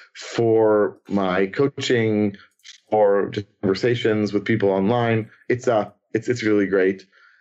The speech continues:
Number two is, I mentioned earlier, I think, that, um, uh, that I, I often see, uh, uh, sort of training as similar to doing stand-up comedy. And so I actually have been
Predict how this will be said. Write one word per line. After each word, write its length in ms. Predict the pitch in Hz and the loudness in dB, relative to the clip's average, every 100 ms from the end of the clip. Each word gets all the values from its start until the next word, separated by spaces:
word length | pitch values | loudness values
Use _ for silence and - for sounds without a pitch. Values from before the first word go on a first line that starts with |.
| _ - | _ -2
Number 220 | 131 127 | 0 0
two 440 | 123 - 190 214 - | -4 -4 -2 0 2
is, 340 | 131 123 120 113 | 4 2 -2 -2
I 60 | |
mentioned 320 | 117 123 107 - | -2 -2 -4 0
earlier, 480 | 113 127 117 104 | 2 4 4 2
I 60 | 95 | 0
think, 300 | 95 101 98 | -2 -4 -2
that, 440 | 101 101 95 95 - | -2 -2 -2 -6 -4
um, 600 | 92 95 95 95 95 95 - _ _ - - - _ | -2 0 0 -2 -2 -2 -6 _ _ -14 -14 -20 _
uh, 240 | 95 95 | -2 0
that 240 | 107 110 - - | 0 -2 -4 -2
I, 140 | 190 | 0
I 140 | 113 | 2
often 440 | 123 123 135 120 120 | -2 0 -2 -4 -8
see, 840 | - - 123 117 110 107 101 98 _ _ _ - | -16 -4 0 2 0 -2 -4 -6 _ _ _ -4
uh, 600 | 98 95 95 92 90 - _ _ 92 | -2 0 0 0 0 -4 _ _ -6
uh, 220 | 92 98 | -4 -4
sort 240 | 113 110 | -2 -2
of 100 | 98 | -2
training 500 | - 143 127 104 98 - _ _ _ | -2 0 0 -2 -4 -12 _ _ _
as 160 | 110 110 | -4 -2
similar 300 | 143 127 123 | 0 2 0
to 320 | - 127 113 | -2 0 0
doing 180 | 107 107 | 0 -2
stand-up 300 | - 107 101 | 0 -2 -2
comedy. 460 | 104 131 180 277 - _ _ _ _ - | -4 0 0 0 -8 _ _ _ _ -4
And 220 | 127 123 | -2 -2
so 280 | 131 117 113 | 0 0 2
I 120 | 131 | 0
actually 300 | 139 - 127 | -2 0 0
have 100 | 127 | 0
been 320 | 110 110 110 | -2 -4 -8